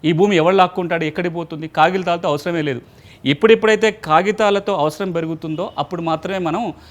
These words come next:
వాటి విలువను అర్థం చేసుకుంటాం. అందుకే చెప్తున్నాను, భూమి ఉన్న ప్రతి రైతు ఒక్కసారన్నా భూమి హక్కుల పరీక్ష చేసుకోవాలి. ఇది చాలా సులభం, మీరు చేసుకోవచ్చు. మీకు అయ్యే ఖర్చు కూడా ఐదు వందల రూపాయలు, వెయ్యి రూపాయలు అవుతుంది. ఏం చేయాలి భూమి హక్కుల పరీక్షలో?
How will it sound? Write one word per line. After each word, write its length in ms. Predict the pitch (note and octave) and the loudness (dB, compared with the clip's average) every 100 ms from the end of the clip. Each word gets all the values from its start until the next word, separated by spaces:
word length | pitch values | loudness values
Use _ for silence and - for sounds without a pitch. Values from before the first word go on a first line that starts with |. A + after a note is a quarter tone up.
| - | -8
వాటి 160 | C#3 D3+ | -4 -2
విలువను 260 | D3 F#3 F#3 | 0 0 -2
అర్థం 260 | C#3+ D3 | -4 -4
చేసుకుంటాం. 340 | C3+ - B2+ - | -4 -8 -10 -4
అందుకే 260 | D3+ G3+ | -2 2
చెప్తున్నాను, 680 | A3 F#3+ - F3+ F3 E3+ A3 - - - - - | 2 2 -2 -4 -2 -2 -6 -12 -20 -20 -20 -14
భూమి 400 | B2+ D#3 A3 A#3 | -4 0 2 2
ఉన్న 260 | G#3 G3+ F#3+ | 2 0 -2
ప్రతి 360 | F#3 D3+ D#3+ | -2 -2 0
రైతు 480 | F3 D#3+ D3+ D3+ D3+ - C3 | 0 2 -2 -4 -6 -8 -10
ఒక్కసారన్నా 1120 | C3+ - A#3 A3+ F#3 E3 D3 C#3+ C#3+ D#3+ D#3+ | -12 -2 -2 2 4 4 4 0 0 -2 -4
భూమి 600 | C#3 B2+ D#3 G3+ A3 B3 F3+ | -8 -4 0 0 0 -4 -4
హక్కుల 340 | C#3+ - G3 | -6 -4 -4
పరీక్ష 320 | G#3+ D#3 D3 - A3 | -2 -2 -4 -6 -6
చేసుకోవాలి. 680 | C#3+ C3+ - C3 A#2+ C3 C#3+ - | -4 -4 -6 -4 -4 -4 -8 -8
ఇది 100 | D3 - | -10 -6
చాలా 260 | - D#3 A#3+ | -4 -2 -2
సులభం, 380 | D3 D#3 G#3+ - - - | -2 -2 -2 -6 -12 -4
మీరు 180 | C#3+ F3 | 2 2
చేసుకోవచ్చు. 580 | F3 F3+ - G#3 - A#2+ - - - | 2 -4 -6 -8 -8 -16 -18 -20 -8
మీకు 180 | D#3 D#3 | -4 0
అయ్యే 200 | D3+ G3 | 0 0
ఖర్చు 260 | G3 E3 F3+ | 0 -4 -4
కూడా 180 | G3 G3+ | -2 -2
ఐదు 120 | E3 | -2
వందల 140 | D#3 | -2
రూపాయలు, 360 | D#3 D#3 E3 G3+ | -4 -4 -4 -4
వెయ్యి 160 | D#3+ | -4
రూపాయలు 260 | C#3+ C#3+ E3 | -4 -4 -4
అవుతుంది. 300 | C3 B2 A2 | -6 -8 -4
ఏం 200 | D#3+ B3 | 2 2
చేయాలి 340 | A#3 G3+ F#3+ G3 - - - | 4 2 -2 -8 -16 -20 -6
భూమి 180 | D#3+ F#3 | -2 -2
హక్కుల 200 | D#3+ E3+ | -2 -6
పరీక్షలో? 460 | D#3 D3+ - C#3+ | -6 -8 -6 -8